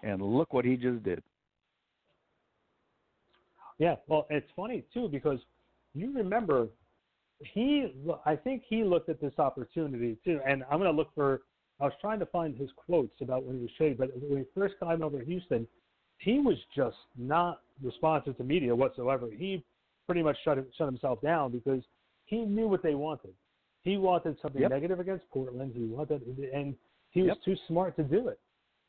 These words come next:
Speaker 2: He was way too
Speaker 1: Too
Speaker 2: smart
Speaker 1: classy.
Speaker 2: to do it. So he, there was just nothing.
Speaker 1: Yeah.
Speaker 2: Yeah, and,
Speaker 1: Clyde
Speaker 2: and it's
Speaker 1: doesn't
Speaker 2: not like
Speaker 1: badmouth,
Speaker 2: today where
Speaker 1: you know.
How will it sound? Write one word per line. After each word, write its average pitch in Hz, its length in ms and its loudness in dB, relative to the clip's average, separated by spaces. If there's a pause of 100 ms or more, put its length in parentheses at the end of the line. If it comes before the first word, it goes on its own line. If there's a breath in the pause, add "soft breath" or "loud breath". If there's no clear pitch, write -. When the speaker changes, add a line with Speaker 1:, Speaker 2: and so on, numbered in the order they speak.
(120)
Speaker 2:
He 165 80 0
was 135 160 2
way 156 160 2
too 180 140 -4
Speaker 1:
Too 180 80 4
Speaker 2:
smart 208 180 4
Speaker 1:
classy. 165 80 -2
Speaker 2:
to 170 120 -2
do 220 40 2
it. - 140 -4
So 151 80 2
he, 143 100 -2
there 156 140 2
was 143 160 -2
just - 180 -10
nothing. 160 300 -6
Speaker 1:
Yeah. 85 80 -6 (560)
Speaker 2:
Yeah, 262 260 0
and, 190 220 0 (160)
Speaker 1:
Clyde 185 160 4
Speaker 2:
and 190 80 4
it's 160 120 4
Speaker 1:
doesn't 226 160 2
Speaker 2:
not - 80 -
like 110 120 6
Speaker 1:
badmouth, 92 220 0
Speaker 2:
today 196 200 -4
where 160 300 -2
Speaker 1:
you 104 100 -8
know. 92 200 -8